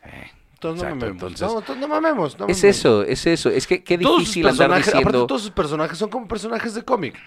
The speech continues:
Speaker 1: Ajá.
Speaker 2: O sea, él le mama el pulp. La cultura pop y las revistas pulp son su inspiración más grande para hacer cine.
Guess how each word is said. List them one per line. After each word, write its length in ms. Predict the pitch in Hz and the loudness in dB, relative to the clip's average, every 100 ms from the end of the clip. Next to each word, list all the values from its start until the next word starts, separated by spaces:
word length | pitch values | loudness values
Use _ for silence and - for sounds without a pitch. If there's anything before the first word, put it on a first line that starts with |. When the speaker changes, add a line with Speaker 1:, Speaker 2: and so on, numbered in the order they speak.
| - | -16
Speaker 1:
Ajá. 320 | 92 87 82 92 | -10 -6 -6 -2
Speaker 2:
O 20 | |
sea, 140 | 208 214 | -2 0
él 260 | 202 220 | 2 2
le 140 | 208 160 | 0 -2
mama 340 | 170 185 180 | -2 0 0
el 140 | 143 | -2
pulp. 340 | - 131 107 - - _ _ _ _ - | 0 -2 -2 -8 -12 _ _ _ _ -12
La 140 | 123 | -10
cultura 480 | 151 147 220 - - | -8 -8 0 0 2
pop 260 | 143 131 95 | -2 -2 -8
y 100 | 123 | -4
las 240 | 120 113 | -4 -4
revistas 480 | 123 147 139 143 - | -4 -4 -4 -8 -4
pulp 400 | - 196 269 - - _ _ _ | 2 2 0 -8 -16 _ _ _
son 220 | - 175 | -6 -4
su 100 | 190 | -4
inspiración 600 | 180 - 131 120 170 165 | -6 -4 -4 -2 -4 -2
más 180 | 160 143 | -4 -2
grande 220 | 147 143 | -4 -4
para 160 | 139 104 | -6 -8
hacer 160 | 107 | -10
cine. 300 | 104 110 92 | -12 -14 -16